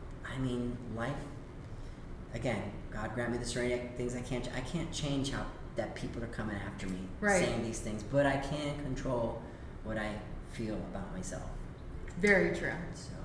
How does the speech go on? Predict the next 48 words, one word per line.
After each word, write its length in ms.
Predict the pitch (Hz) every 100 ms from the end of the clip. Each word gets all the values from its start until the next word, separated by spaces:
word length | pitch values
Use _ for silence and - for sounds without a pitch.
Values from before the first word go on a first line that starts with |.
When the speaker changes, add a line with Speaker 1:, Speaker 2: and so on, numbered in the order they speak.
| -
Speaker 2:
Very 240 | 196 190 185
true. 180 | 233
In 200 | 196 202
time, 440 | 196 202 214 175 170
right? 280 | 165 190 190
We 120 | 185
have 240 | 185 185
to 80 | 196
be 140 | 185
kind 440 | 185 190 196 214 262
to 60 |
ourselves 500 | 214 170 175 170 165
to 80 | -
be 80 | 180
able 140 | 175
to 60 | 175
get 120 | 170
to 100 | 170
that 160 | 180 165
Speaker 1:
Right. 80 | 175
Speaker 2:
level. 380 | 175 170 170 -
Speaker 1:
So 160 | - 117
yes, 320 | 117 127 127
of 180 | - -
course, 240 | 131 131
it 60 | -
starts 340 | - 117 110
with 120 | 113
self, 300 | - 123 127
because 380 | 135 127 127 - -
you 360 | 113 131 143 143
can 200 | 143 123
be 160 | 113 110
that 180 | 110
change 400 | - 117 107 107 -
that 160 | 92
you 60 | 101 101
wanna 180 | 98
see 360 | 101 - 107 123
by 160 | 131 107
setting 460 | - - 117 120
that 120 | 113 107
example. 760 | 101 110 110 113 127 139 160 - - - -
You 60 |
set 180 | 110 107
examples 540 | 101 - 95 95 98
for 140 | - 95 -
others. 500 | 90 - - - -